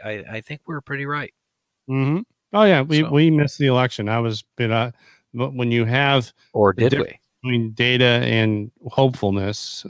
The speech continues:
Speaker 2: uh, data always wins, I must
Speaker 1: Right.
Speaker 2: say.
Speaker 1: Or, or, or were we wrong? I don't know. I think time's gonna
Speaker 2: Mm.
Speaker 1: tell on that one, too. We'll talk about that on the next program.
Speaker 2: <laughs>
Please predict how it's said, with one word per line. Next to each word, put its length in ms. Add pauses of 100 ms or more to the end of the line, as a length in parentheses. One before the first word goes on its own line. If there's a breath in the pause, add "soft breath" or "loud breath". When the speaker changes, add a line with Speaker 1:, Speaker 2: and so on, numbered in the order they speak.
Speaker 2:
uh, 160
data 320
always 340
wins, 460 (200)
I 80
must 200
Speaker 1:
Right. 100
Speaker 2:
say. 120 (420)
Speaker 1:
Or, 280
or, 400
or 260
were 240
we 200
wrong? 360 (200)
I 100
don't 140
know. 140
I 80
think 200
time's 280
gonna 200
Speaker 2:
Mm. 40
Speaker 1:
tell 200
on 160
that 200
one, 140
too. 360
We'll 120
talk 260
about 220
that 140
on 100
the 60
next 220
program. 380 (600 loud breath)
Speaker 2:
<laughs> 100